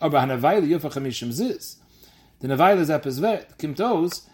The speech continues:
er hat gehad, der Shor Shuv Messiah. Jetzt hat er eine Weile, ist nur wert fünfzig. Wie viel der Hezek? Der Hezek ist hundertfünfzig. Wie viel ist Chatzi Nezik?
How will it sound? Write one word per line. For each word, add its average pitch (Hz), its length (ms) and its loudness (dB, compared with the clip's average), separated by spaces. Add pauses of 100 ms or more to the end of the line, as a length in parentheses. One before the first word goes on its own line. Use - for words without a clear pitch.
(140)
er 135 100 -10
hat 127 60 -10
gehad, 156 280 4
der 175 60 -2
Shor 180 220 -2
Shuv 151 200 -6
Messiah. 123 480 -6
Jetzt 202 200 0
hat 202 160 0
er 180 60 -4
eine 160 120 -4
Weile, 175 220 2
ist - 140 -6
nur 160 180 -2
wert 143 160 -2
fünfzig. 120 400 -8
Wie 127 220 2
viel 185 180 2
der 147 220 0
Hezek? 151 320 -2 (420)
Der 131 80 -4
Hezek 156 240 0
ist 160 120 0
hundertfünfzig. 180 760 -2 (360)
Wie 165 140 0
viel 180 120 -4
ist 156 120 -2
Chatzi 170 300 2
Nezik? 147 480 2